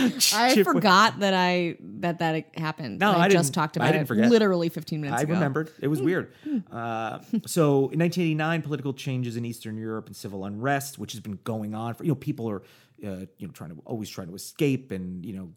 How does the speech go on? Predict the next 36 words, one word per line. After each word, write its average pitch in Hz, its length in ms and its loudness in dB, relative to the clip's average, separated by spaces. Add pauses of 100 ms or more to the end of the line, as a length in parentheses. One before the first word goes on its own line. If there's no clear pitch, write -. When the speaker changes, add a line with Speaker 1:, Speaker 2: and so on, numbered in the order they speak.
Speaker 2:
get, 113 260 -10
get 117 100 -8
over 98 160 -8
the 95 60 -10
wall, 120 460 -2 (240)
uh, 90 460 -10 (720)
put 131 160 -8
pressure 143 200 -6
on 127 60 -2
the 127 100 -4
East 127 160 -4
German 123 260 -4
government 127 480 -2
to 117 100 -10
loosen 113 220 -8
some 113 140 -10
of 107 60 -8
the 110 40 -6
regulations 123 600 -4
on 101 100 -6
travel 107 260 -8
to - 20 -4
Speaker 1:
Mm-hmm. 196 80 -2
Speaker 2:
West 190 160 -8
Germany. 139 500 -4 (560)
At 120 60 -8
a - 20 -6
press, 135 300 -6 (160)
press 151 200 -6
conference 135 520 -6
on 117 140 -8
November 113 280 -6
ninth, 151 360 -2
East 120 320 -8
German 120 280 -6
spokesman 110 560 -8